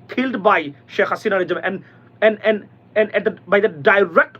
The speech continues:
order of Sheikh Hasina। That's well established। এবং আপনারা জানেন যে উনিশশো একাত্তরের পরে, স্বাধীনতার পরে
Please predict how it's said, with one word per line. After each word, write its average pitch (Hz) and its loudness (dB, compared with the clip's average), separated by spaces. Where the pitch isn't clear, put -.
order 240 4
of - -10
Sheikh 170 -4
Hasina। 131 -8
That's - -6
well 185 -2
established। 147 -6
এবং 160 -8
আপনারা 175 -4
জানেন 185 -2
যে 202 2
উনিশশো 196 -4
একাত্তরের 196 0
পরে, 175 -2
স্বাধীনতার 233 -4
পরে 147 -4